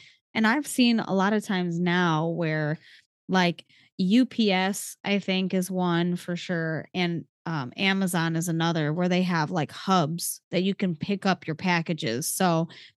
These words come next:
if you know that you're going to, say, okay, Dragon Con, I'm going to Dragon Con, uh, I'm, I need to ship out or whatever the case may be, I need to order this.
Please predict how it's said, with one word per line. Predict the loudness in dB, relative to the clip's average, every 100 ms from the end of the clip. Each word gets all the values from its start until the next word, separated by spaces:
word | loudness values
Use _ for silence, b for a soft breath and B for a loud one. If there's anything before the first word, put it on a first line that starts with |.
| _
if | -4 -2
you | 2 4 4 2 -2 _ 0
know | 4 4
that | 4
you're | 0 0
going | 2 2 0
to, | -2 -2 -2 -2
say, | -2 -2 -2 -2
okay, | -6 -4 -2
Dragon | 2 4 4 2
Con, | 2 0 0
I'm | 0
going | 0 0
to | 0
Dragon | 0 0 -2 -4
Con, | -4 -6 -10 b b b b _ -4
uh, | 0 0 -2
I'm, | -2 0 2 0 -2 -8 -2
I | 2
need | 4 4 4
to | 2
ship | 2 2 0 2
out | 0 2 0 -2
or | -6 -4 -2 -2 -4
whatever | -2 2 4 4 2
the | 0
case | 0 -2 -2 0
may | 0
be, | 2 0
I | 2 2
need | 2 0
to |
order | -2 0 2 0
this. | 2 2 2 0 -4 -8